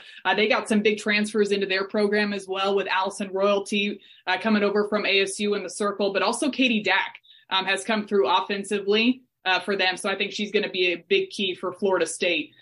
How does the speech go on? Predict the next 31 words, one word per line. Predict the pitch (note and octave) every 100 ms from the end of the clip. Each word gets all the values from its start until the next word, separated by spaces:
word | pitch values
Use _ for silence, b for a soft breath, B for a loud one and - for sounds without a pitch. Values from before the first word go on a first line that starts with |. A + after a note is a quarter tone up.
| b b
Um, | F3 F#3 F3+ E3+ F3+
moving | B3+ B3+ A#3
on | A3+ A3
to, | G#3+ A#3 G#3+ F#3+
uh, |
Clemson, | F3 A#3+ A3+ A3 G#3 D#3 -
and | A3 G#3+ G#3 G3+ G3+
they're | B3+
a | D#4
team | - C#4+ B3+
that | G3+ E3 F#3
lost | G3+ B3 C#4+ - -
a |
couple | G#3+ B3 C#4+ C#4+
of |
names | A3 A3 A#3+ B3 -
offensively, | G3 G#3+ G#3+ G#3+ B3+ B3 C4+ C#4+
but | G#3 E3 G#3
man, | A#3+ A3
when | G3
I | G#3
look | B3+ D#4+
at | F#4+
this | C4 G#3
roster | G3 A#3 A3+ F3+
top | A3 A3+
to | A3
bottom, | F#3 G3+ G#3 E3+
I | G#3+
feel | G#3+ A#3
like | G3 -